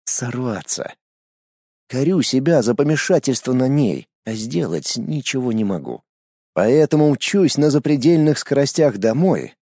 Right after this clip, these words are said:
как только последний сантиметр ближайшего пространства по пути следования Влада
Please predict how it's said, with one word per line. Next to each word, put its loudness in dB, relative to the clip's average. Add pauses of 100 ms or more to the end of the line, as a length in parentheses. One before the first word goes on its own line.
как -2
только 2
последний 2
сантиметр 2
ближайшего 2
пространства 0
по 0
пути 0
следования 2
Влада 0